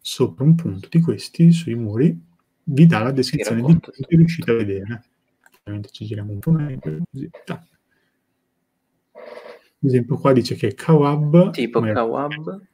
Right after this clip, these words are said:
Speaker 1: così, era il padre di Meren Sank. <clears throat> E che, però, devo mettere comodo lo schermo, altrimenti ci vedo malissimo. E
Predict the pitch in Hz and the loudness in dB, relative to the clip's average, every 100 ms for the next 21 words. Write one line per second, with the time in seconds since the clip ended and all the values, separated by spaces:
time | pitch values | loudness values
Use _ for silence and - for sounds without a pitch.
0 | _ _ 131 120 165 165 - - - _ | _ _ -4 2 4 2 -8 -16 -18 _
1 | _ _ _ 131 117 113 107 107 151 165 | _ _ _ 0 2 0 -4 -4 0 0
2 | - 98 127 165 147 117 110 - 113 113 | 0 -2 2 4 4 2 -8 -10 -14 -14
3 | 110 - _ _ _ _ _ _ _ _ | -16 -20 _ _ _ _ _ _ _ _
4 | _ _ - 170 214 170 113 101 - _ | _ _ 2 4 6 6 2 -6 -16 _
5 | _ _ _ _ _ - 131 127 123 - | _ _ _ _ _ -18 -16 -8 -10 -10
6 | 165 170 175 151 - _ _ - 117 - | -16 -14 -14 -16 -18 _ _ -14 -14 -16
7 | _ 127 113 113 113 104 123 - 151 117 | _ -16 -14 -10 -10 -8 -10 -12 -12 -10
8 | 113 113 120 - - 160 185 190 202 220 | -8 -10 -12 -12 -2 0 0 -2 -4 -4
9 | - - 226 _ _ _ _ _ _ 135 | -10 -20 -20 _ _ _ _ _ _ -16
10 | - 113 107 104 - 120 110 123 170 170 | -10 -6 -6 -10 -12 -8 -6 2 2 2
11 | 196 202 - - _ _ _ _ - 160 | -2 -4 -6 -18 _ _ _ _ -20 -20
12 | - _ _ _ - 165 135 127 123 123 | -20 _ _ _ -2 6 8 8 6 4
13 | 120 117 120 123 | 2 2 0 -2